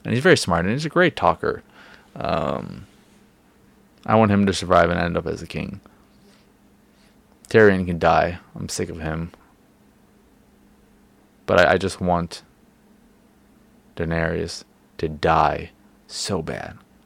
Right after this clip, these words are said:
I hate her so much. <laughs> She's so fucking, she's so fucking garbage. So, she's such a big pile of trash. But yeah. Game of Thrones episode two was very good. I didn't watch the, the scenes from next episode.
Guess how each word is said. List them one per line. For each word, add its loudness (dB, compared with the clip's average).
I 2
hate -4
her -8
so -12
much. -14
<laughs> -20
She's -8
so -6
fucking, -14
she's -18
so 0
fucking -10
garbage. -4
So, -4
she's -12
such -6
a -8
big -8
pile 0
of -6
trash. -6
But -6
yeah. -6
Game 6
of 6
Thrones 6
episode 4
two 8
was 4
very 8
good. 6
I 2
didn't 4
watch 6
the, 4
the 0
scenes 4
from 6
next 2
episode. 4